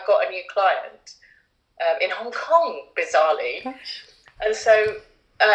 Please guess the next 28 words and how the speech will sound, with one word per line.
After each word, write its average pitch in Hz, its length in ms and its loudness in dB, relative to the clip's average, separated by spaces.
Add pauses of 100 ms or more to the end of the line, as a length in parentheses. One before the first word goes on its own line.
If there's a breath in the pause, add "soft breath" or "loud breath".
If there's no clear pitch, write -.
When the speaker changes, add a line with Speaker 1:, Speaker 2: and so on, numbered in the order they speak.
Speaker 1:
I 208 40 2
was 202 160 -6
working 202 400 -2
with 180 160 -4
my 170 180 0 (280)
business 180 360 -10
partner, - 360 -2
and 185 100 -6
we 208 80 -6
were 208 120 -4
just 208 300 -8
working. 170 600 -6 (480)
It - 120 -6
was 208 120 -4
unbelievable. 202 540 -2
We 170 80 -8
had 190 120 -6
five 190 380 2
months 180 400 -6
of 160 100 -14
incredible 165 640 -4
busyness, 160 720 -12
which 190 240 -10
we 190 60 -10
were 175 260 -14
really, 180 320 -2
really 151 220 -8
grateful 156 380 -4